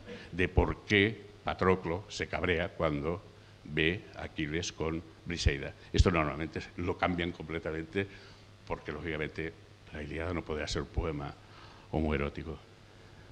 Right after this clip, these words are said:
Y la manipulación de los textos literarios. Esto aquí hemos sido expertos.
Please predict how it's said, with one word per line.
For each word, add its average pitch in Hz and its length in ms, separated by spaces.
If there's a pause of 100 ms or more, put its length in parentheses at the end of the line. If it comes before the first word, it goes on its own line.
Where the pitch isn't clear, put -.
(1600)
Y 113 80
la 101 100
manipulación 98 640
de 120 80
los 110 140
textos 113 320
literarios. 101 640 (800)
Esto 104 200
aquí 113 140
hemos 131 200
sido 82 140
expertos. - 640